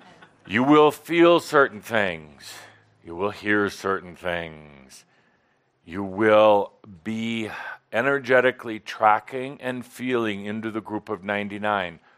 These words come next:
supporting them, encouraging them. But you will also be helping to ground. Ninety-nine by themselves cannot bring in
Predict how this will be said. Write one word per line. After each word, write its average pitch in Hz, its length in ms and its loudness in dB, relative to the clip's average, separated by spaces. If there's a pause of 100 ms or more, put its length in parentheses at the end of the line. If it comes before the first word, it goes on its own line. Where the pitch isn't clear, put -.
supporting 101 680 -4
them, 127 320 -2 (400)
encouraging 90 800 -4
them. 73 260 -12 (640)
But - 160 -18
you 90 80 -10
will 98 120 0
also 104 540 4
be 90 380 -12 (220)
helping 92 580 -6
to - 200 -16
ground. 92 540 -2
Ninety-nine 143 600 0
by 104 220 4
themselves 107 520 0
cannot 95 560 -2
bring 113 280 -2
in 92 300 -8